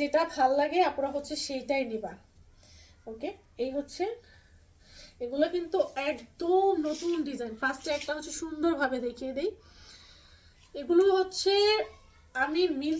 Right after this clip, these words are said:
থেকে নিয়ে আসছি। এগুলো হচ্ছে চেক হবে, তারপর হচ্ছে প্রত্যেকটা ড্রেস তোমাদের কাছে যাবে। চেক না হয়ে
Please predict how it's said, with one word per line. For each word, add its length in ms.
থেকে 180
নিয়ে 160
আসছি। 280
এগুলো 260
হচ্ছে 200
চেক 280
হবে, 220
তারপর 340
হচ্ছে 180
প্রত্যেকটা 560
ড্রেস 240
তোমাদের 420
কাছে 280
যাবে। 240
চেক 340
না 120
হয়ে 240